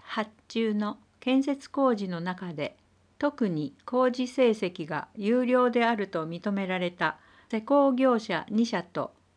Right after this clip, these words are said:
施工管理が優れた技術者二名を選定し、十一月十五日に表彰式を行いました。有料工事表彰、株式会社吉田建設。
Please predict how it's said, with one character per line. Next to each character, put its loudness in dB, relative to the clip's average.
施 2
工 4
管 2
理 0
が -6
優 2
れ 0
た -4
技 -4
術 -4
者 0
二 4
名 2
を -4
選 -2
定 0
し、 -6
十 2
一 0
月 0
十 2
五 0
日 -2
に -4
表 2
彰 2
式 -4
を -4
行 -6
い -6
ま -2
し -12
た。 -8
有 4
料 4
工 2
事 -2
表 2
彰、 -2
株 0
式 0
会 2
社 -4
吉 -4
田 0
建 -2
設。 -10